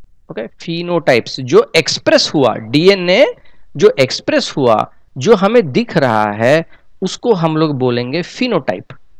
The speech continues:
और जो information डीएनए में है, उसे हम लोग बोलेंगे genotype। Okay, Genetic में है। चलिए, तो monohybrid cross,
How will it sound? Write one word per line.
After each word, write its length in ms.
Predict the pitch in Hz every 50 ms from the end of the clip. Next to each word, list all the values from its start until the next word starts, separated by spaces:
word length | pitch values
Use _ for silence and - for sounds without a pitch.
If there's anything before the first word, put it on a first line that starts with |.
| - - - - - - - - _ _ _ -
और 340 | 170 175 190 196 202 202 202
जो 300 | 185 156 143 180 220 247
information 880 | 220 196 185 196 - - 226 233 233 226 226 208 - 214 202 196 175 151
डीएनए 440 | 147 151 165 202 233 247 262 254
में 200 | 247 226 196 175
है, 340 | 147 139 147 143 147 156 170 - - - - -
उसे 240 | 190 208 - - 254
हम 220 | 202 175 175 170
लोग 200 | 170 170 156 147
बोलेंगे 400 | 135 139 131 131 131 139 160 170
genotype। 680 | 156 143 156 185 226 240 220 175 - - - 82 - - - - - - - - - - _ - - - - -
Okay, 180 | 170 170 - - 453 - - - -
Genetic 460 | 131 147 143 135 120 104 110 - -
में 140 | 90 90 92
है। 160 | - - - - - -
चलिए, 340 | - - - - - 58 - - - - - - - - - - - - - - - - -
तो 340 | 285 294 247 196 190 220 - - - - - - - - - - 151
monohybrid 920 | 135 143 170 220 269 294 269 220 208 220 220 196 196 240 240 226 220 -
cross, 680 | - 190 180 175 160 131 123 - - - - - -